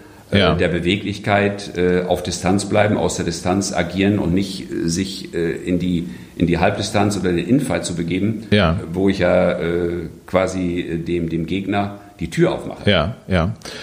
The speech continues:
Speaker 2: Äh, Sie haben gerade gesagt noch, ähm, äh, äh, Wladimir hat Anthony Joshua gesagt, äh, im Prinzip, wie er kämpfen sollte, äh, äh, best-, bestens. Hm,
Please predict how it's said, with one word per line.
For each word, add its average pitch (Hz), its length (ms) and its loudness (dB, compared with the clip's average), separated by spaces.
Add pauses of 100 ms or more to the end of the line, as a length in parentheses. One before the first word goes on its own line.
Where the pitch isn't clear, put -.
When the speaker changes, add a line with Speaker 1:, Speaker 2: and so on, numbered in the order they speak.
(200)
Speaker 2:
Äh, - 240 0
Sie 92 80 4
haben 110 100 6
gerade 113 160 0
gesagt 104 260 4
noch, - 300 0
ähm, 87 540 6
äh, - 40 0
äh, 73 840 -2
Wladimir 92 400 4
hat - 360 -2
Anthony 85 280 -2
Joshua 80 400 0
gesagt, 80 500 -2
äh, 82 400 -6
im 85 80 -2
Prinzip, - 300 -4
wie 87 80 4
er 87 200 2 (160)
kämpfen 104 260 0
sollte, 113 360 4
äh, 107 720 -2
äh, - 80 -8
best-, - 280 0 (260)
bestens. - 420 -2 (520)
Hm, 107 260 6